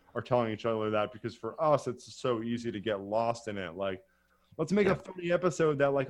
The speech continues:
Speaker 1: offshoots this series and combines this." And it's like, it's way too confusing. Like, for the people who live it twenty-four seven, maybe it's funny, maybe it makes sense. But if somebody, like, is just coming in and can't understand why we did this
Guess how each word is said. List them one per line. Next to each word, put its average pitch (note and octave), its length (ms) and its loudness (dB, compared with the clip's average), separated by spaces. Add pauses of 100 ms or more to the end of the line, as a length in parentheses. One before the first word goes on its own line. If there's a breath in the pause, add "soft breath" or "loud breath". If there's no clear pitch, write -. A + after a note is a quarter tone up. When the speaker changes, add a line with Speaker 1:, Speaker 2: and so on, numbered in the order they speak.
Speaker 1:
offshoots D#3+ 500 0
this D#3 300 0
series D3 260 0
and C#3 80 -4
combines D3 440 0
this." D3+ 160 0
And C3 80 0
it's B2+ 140 0
like, B2 220 0 (640)
it's C#3+ 320 -6
way D3 280 6
too C3 160 -2
confusing. A#2 480 0
Like, G#2+ 240 0
for C3+ 120 0
the B2+ 80 -4
people C#3+ 280 -4
who C3 120 -2
live A#2+ 220 2
it B2 100 -2
twenty-four A#2 380 -4
seven, G#2+ 540 0 (320)
maybe B2+ 240 4
it's B2 120 0
funny, A#2+ 280 2
maybe A#2 220 2
it G#2+ 60 0
makes G#2+ 280 -4
sense. G#2 340 -2
But A2 140 -2
if G#2 120 -4
somebody, B2 400 2
like, G#2 320 2 (400)
is A2+ 160 -8
just B2 300 2
coming A2+ 300 -4
in A2 160 -2
and G#2 120 -4
can't A#2 220 0
understand A2 680 -2
why G#2 200 4
we G#2+ 140 -2
did G2+ 240 -4
this A2 360 -2